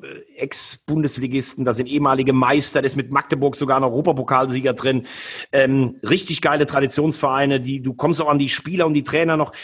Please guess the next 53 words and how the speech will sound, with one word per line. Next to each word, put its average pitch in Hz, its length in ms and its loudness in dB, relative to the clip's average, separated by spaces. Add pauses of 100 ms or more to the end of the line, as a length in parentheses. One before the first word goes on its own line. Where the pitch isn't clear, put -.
(140)
so 147 100 0
ein 139 80 -2
bisschen 147 420 2
näher 175 380 4
ran 196 300 2
einfach. 196 640 0 (420)
Ähm, 147 460 4
ich 143 160 -4
sehe 233 160 0
sie 208 140 -2
spielerisch 208 520 0
echt 208 220 0
nicht 208 160 0
viel 214 160 -4
schlechter 202 300 2
als 120 120 -2
die 123 80 -6
zweite 120 320 0
Liga, 131 380 0 (220)
weil 143 100 0
der 139 100 2
zweiten 180 340 2
Liga 180 240 2
mit 170 160 2
Ausnahme 175 640 2 (240)
vielleicht 156 280 0
in 151 60 2
den 147 40 2
letzten 151 280 -2
Jahren 151 340 2
Köln, 160 300 2
Stuttgart, 165 580 -2 (320)
der 135 120 -2
H 147 120 2
S - 140 -2
V, 156 760 0
vielleicht 143 400 -2
jetzt 151 200 -4
Nürnberg 170 460 4
und 160 120 0
Hannover 147 320 2
versuchen 160 320 0
hat, 139 160 0
we-, 165 220 0
wenig 147 420 0
Mannschaften 165 380 -2
Fußball 156 360 -2
zu 120 120 -4
spielen. 143 340 0
Du 151 80 4
hörst 165 160 4
immer 208 140 2
dasselbe. 135 460 2